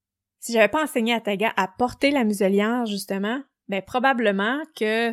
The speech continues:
ça se serait bien passé quand même, mais il y aurait eu une couche de tension additionnelle, je dirais. <laughs> Euh, donc, la muselière, ça peut être pratique dans des scénarios s-, comme celui-là, dans des scénarios médicaux où est-ce que notre chien va réagir,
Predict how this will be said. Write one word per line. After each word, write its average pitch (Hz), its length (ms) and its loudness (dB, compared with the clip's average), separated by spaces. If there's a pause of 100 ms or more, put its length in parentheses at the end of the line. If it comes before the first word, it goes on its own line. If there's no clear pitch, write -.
ça - 180 -10
se 202 120 -10
serait 208 180 -4
bien 226 140 0
passé 196 340 -2
quand 196 220 -2
même, 233 460 0
mais 226 440 2 (1500)
il 208 80 0
y 208 80 8
aurait 220 240 6
eu 294 100 2
une 214 140 0
couche 339 260 0
de 214 100 4
tension 269 540 2
additionnelle, 220 800 4
je 202 100 -2
dirais. 202 400 6
<laughs> - 720 4 (640)
Euh, 190 680 8
donc, 233 380 4
la 220 100 6
muselière, 202 400 4
ça 214 160 -4
peut 214 120 -2
être 214 200 -4
pratique 269 560 -2 (240)
dans 208 120 0
des 202 100 2
scénarios 196 500 0
s-, - 260 -10
comme 196 140 -2
celui-là, 196 360 0
dans 220 140 -2
des 190 80 -4
scénarios 196 540 -2
médicaux 214 580 2
où 208 60 2
est-ce 202 100 0
que 202 80 -2
notre 190 220 -2
chien 240 180 -2
va 220 160 2
réagir, 202 680 2